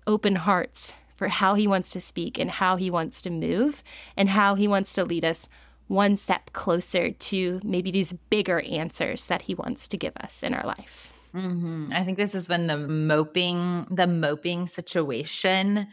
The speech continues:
Speaker 2: needs to stop, because if we,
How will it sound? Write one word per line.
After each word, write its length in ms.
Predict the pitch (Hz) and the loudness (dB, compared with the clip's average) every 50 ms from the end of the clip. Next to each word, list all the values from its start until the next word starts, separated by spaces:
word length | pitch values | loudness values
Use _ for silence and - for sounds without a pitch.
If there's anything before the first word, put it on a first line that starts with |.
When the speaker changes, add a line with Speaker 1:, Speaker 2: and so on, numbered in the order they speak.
| - - - - - _ | -14 -20 -20 -20 -12 _
Speaker 2:
needs 540 | - 190 202 208 208 208 202 185 175 - - - | 2 4 4 6 4 4 2 0 -4 -8 -10 -4
to 440 | - 214 208 202 190 185 196 214 | 0 2 2 2 2 2 0 -2
stop, 1120 | - - - - - 208 - _ - 214 202 220 285 285 254 220 190 175 165 - - 202 | -4 -6 -8 -8 -8 -10 -4 _ 4 4 6 6 4 4 6 6 4 4 2 -2 -6 -6
because 500 | 202 226 208 - 240 208 202 202 196 190 - | -6 -4 -2 2 2 2 4 2 0 -2 -2
if 240 | - 190 208 208 196 | 0 0 0 0 -2
we, 280 | 208 202 208 202 196 185 | -4 -4 -2 -2 -2 -4